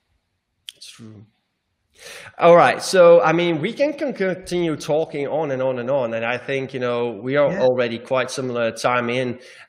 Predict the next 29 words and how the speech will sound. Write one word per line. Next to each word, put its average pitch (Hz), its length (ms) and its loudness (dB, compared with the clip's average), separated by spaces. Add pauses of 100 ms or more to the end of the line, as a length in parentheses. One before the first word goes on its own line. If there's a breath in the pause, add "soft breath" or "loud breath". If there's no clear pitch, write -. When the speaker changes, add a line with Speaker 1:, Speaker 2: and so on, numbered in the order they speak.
Speaker 1:
Um, 113 800 2 (1300)
I 131 160 4
would 143 220 0
li-, 127 280 2
love 131 460 0
to, 123 400 -6 (460)
if 123 340 -2
Darren, 143 480 4
if 135 160 -2
you 135 100 -2
have 123 280 0
any 117 200 -2
questions, 117 640 -2
or 117 80 -4
maybe 117 340 -6
Vinny 131 420 -2
has 113 180 -2
any 107 420 -6
questions, 104 680 -6 (560)
we 113 260 -4
might 131 220 4
as 156 140 -4
well 135 140 4
just 117 240 -8
continue 123 420 -6
this 110 160 -8
conversation 113 800 -6
another 117 360 -2
time. 98 460 -4